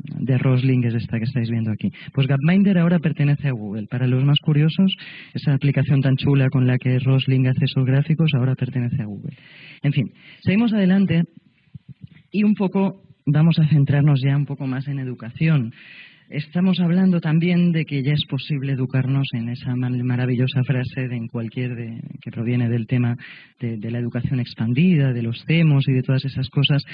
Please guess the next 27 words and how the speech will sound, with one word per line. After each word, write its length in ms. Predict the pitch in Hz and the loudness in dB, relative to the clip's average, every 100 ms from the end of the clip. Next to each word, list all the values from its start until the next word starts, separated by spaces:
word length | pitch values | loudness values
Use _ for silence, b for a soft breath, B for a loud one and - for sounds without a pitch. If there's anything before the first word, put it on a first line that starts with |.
| B | B
Se 100 | - | -6
está 100 | 147 | -2
empezando 340 | 175 190 185 165 | 0 2 2 2
a 40 | |
hablar 200 | 147 147 | 2 0
de 100 | 147 | -2
que 60 | 147 | -4
es 60 | |
posible 400 | 139 147 - 151 | -6 -6 -2 0
educarse 640 | 143 139 - 143 160 - 143 | 0 0 0 2 2 2 0
en 160 | - 139 | 0 0
cualquier 380 | 139 135 143 156 | 2 0 0 0
momento 480 | 151 139 139 139 135 | 0 0 -2 -2 -4
y 100 | 127 | -4
en 100 | 127 | -4
cualquier 400 | 131 120 131 123 | -4 -4 -4 -2
lugar. 320 | 110 98 95 B B B B | -2 -2 -4 B B B B
Si 240 | - 151 | -2 2
antes 420 | 165 156 135 113 - - | 4 4 0 -6 -10 -16
la 220 | 123 131 | -10 -6
educación 500 | 127 127 131 - 147 | -6 -6 -6 -2 0
se 140 | - | 0
entendía 460 | 135 135 135 143 139 | 0 2 2 2 2
solo 420 | 131 156 147 123 110 | 0 0 2 2 -2
como 240 | 117 120 | -6 -6
educación 500 | 120 123 127 143 131 | -6 -6 -6 -4 -6
formal 540 | - 139 143 151 113 | -4 0 2 2 2